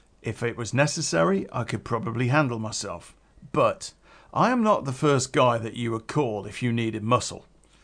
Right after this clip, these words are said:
In fact, I'd probably be way down the fucking list.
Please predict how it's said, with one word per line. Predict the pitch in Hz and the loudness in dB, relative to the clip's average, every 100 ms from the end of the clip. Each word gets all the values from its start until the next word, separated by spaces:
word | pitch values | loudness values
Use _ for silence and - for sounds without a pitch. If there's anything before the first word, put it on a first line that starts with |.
| _ _ - | _ _ -2
In | 135 | 0
fact, | 131 165 139 - - _ - | 2 2 2 -4 -20 _ -6
I'd | 247 277 | -4 2
probably | 254 240 226 220 | 2 2 0 -4
be | 170 175 170 160 _ | 0 0 0 -4 _
way | - 123 170 214 214 190 165 147 | -12 0 4 6 8 8 8 6
down | 127 117 113 | 2 0 -2
the | 110 | -4
fucking | - 110 98 95 92 | -6 -8 -6 -10 -12
list. | 82 - - | -10 -10 -12